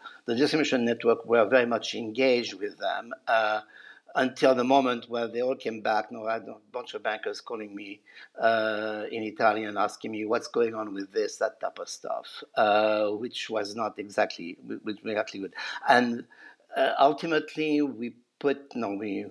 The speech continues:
we put it on watch, and then we removed the two funds from the, from the selection pro-, from, from the selected funds that we had. Uh, that being said, and that's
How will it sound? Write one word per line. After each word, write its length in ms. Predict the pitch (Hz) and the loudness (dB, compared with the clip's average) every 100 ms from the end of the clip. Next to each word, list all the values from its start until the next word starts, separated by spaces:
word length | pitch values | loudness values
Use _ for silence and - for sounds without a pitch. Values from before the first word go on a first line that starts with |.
| - | -2
we 100 | 107 | 4
put 140 | 139 | 6
it 140 | 127 | 8
on 180 | 110 110 | 6 6
watch, 400 | 123 147 151 - | 8 8 6 0
and 100 | 113 | -4
then 160 | 117 113 | -6 -6
we 80 | 107 | -6
removed 460 | 113 110 117 113 | -6 -2 -4 -4
the 120 | 107 | -10
two 200 | - 147 | -10 -10
funds 320 | - 120 110 - | -6 -4 -4 -8
from 220 | 101 95 | -12 -6
the, 280 | 92 95 - - - - _ | -4 -4 -6 -14 -20 -20 _
from 80 | 113 | -10
the 100 | 110 | -8
selection 480 | - 117 131 143 135 | 2 4 4 0 0
pro-, 220 | - - | -2 -2
from, 280 | - 117 101 | -4 -4 -6
from 180 | - 120 | -8 -6
the 100 | 104 | -6
selected 460 | - 120 - 110 | -2 -4 -4 -12
funds 380 | - 117 110 - | -4 -2 -2 -4
that 160 | 110 - | -12 -12
we 100 | 104 | -12
had. 380 | - 127 101 107 - - - - _ | 0 4 6 4 -4 -16 -16 -18 _
Uh, 640 | 117 110 110 107 107 107 110 _ - - - 127 110 | 4 6 4 2 -2 -4 -8 _ -20 -20 -20 -20 0
that 260 | 143 160 165 | 4 4 2
being 240 | 135 123 | -10 -12
said, 400 | - 139 120 113 113 | -8 -6 -6 -8 -14
and 100 | 120 | -4
that's 280 | 131 - | -4 -4